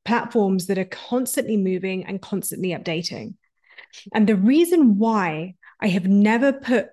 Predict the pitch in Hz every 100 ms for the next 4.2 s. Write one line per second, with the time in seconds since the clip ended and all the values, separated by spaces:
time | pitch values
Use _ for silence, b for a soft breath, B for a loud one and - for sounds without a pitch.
0 | - 269 302 302 233 196 196 196 - 190
1 | 185 190 196 180 180 156 - 202 190 -
2 | 226 - - 208 202 - 202 190 180 214
3 | _ 233 262 269 233 220 208 - 214 202
4 | 196 196